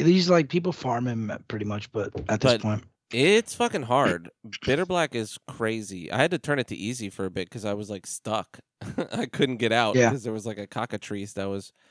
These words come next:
Speaker 2: fucking me up. But, um,
Speaker 1: Yeah, those are brutal. The cockatrices are
Speaker 2: Yeah.
Speaker 1: super brutal in that game.
Speaker 2: And they have one just
Speaker 1: Uh,
Speaker 2: in a room, like, <coughs> with a bunch of goblins. And, like,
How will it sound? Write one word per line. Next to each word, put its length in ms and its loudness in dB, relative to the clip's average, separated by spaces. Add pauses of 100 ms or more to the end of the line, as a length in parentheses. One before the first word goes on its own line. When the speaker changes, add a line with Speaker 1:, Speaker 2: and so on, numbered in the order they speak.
(400)
Speaker 2:
fucking 340 -4
me 140 -4
up. 180 -4
But, 220 -2
um, 300 -6 (240)
Speaker 1:
Yeah, 120 0
those 220 6
are 60 8
brutal. 440 6
The 80 -2
cockatrices 540 0
are 240 -4 (220)
Speaker 2:
Yeah. 300 6
Speaker 1:
super 100 4
brutal 380 2
in 80 -4
that 180 0
game. 400 2
Speaker 2:
And 120 4
they 60 4
have 160 4
one 160 2
just 220 6
Speaker 1:
Uh, 60 -2
Speaker 2:
in 180 2
a 80 4
room, 480 -2 (120)
like, 320 -2 (220)
<coughs> 880 -18
with 140 2
a 40 2
bunch 240 4
of 400 2
goblins. 580 -2
And, 280 -6 (100)
like, 240 -8